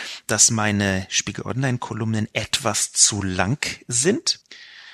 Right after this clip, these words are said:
Der Wunsch der Redaktion und offenbar auch vieler Leser ist, dass es eine Idee knackiger wird.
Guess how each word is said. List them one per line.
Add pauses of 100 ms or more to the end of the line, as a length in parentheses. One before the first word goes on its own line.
(560)
Der (160)
Wunsch
der
Redaktion
und
offenbar
auch
vieler
Leser
ist,
dass
es
eine
Idee
knackiger
wird.